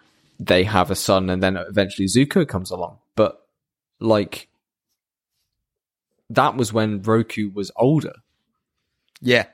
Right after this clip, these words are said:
Speaker 1: He'd established himself. He'd done all, he was saving people. He was being the Avatar.
Speaker 2: Yeah. Yeah. And he was still,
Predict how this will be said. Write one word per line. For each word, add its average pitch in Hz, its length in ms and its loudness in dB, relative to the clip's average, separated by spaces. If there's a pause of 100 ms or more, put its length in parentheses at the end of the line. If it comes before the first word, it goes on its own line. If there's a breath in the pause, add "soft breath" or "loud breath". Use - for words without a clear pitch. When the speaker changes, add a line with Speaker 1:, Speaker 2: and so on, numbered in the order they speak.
(220)
Speaker 1:
He'd 104 200 2
established 127 460 0
himself. 101 420 -4 (160)
He'd 110 240 -4
done 123 200 2
all, 107 200 0
he 113 180 0
was 107 200 -4
saving 120 360 0
people. 98 320 -12
He 101 140 -6
was 98 160 -8
being 127 300 2
the 104 100 -2
Avatar. - 400 -8 (600)
Speaker 2:
Yeah. 104 300 -6 (280)
Yeah. 151 280 0
And 143 120 0
he 170 60 4
was 156 140 4
still, 185 340 0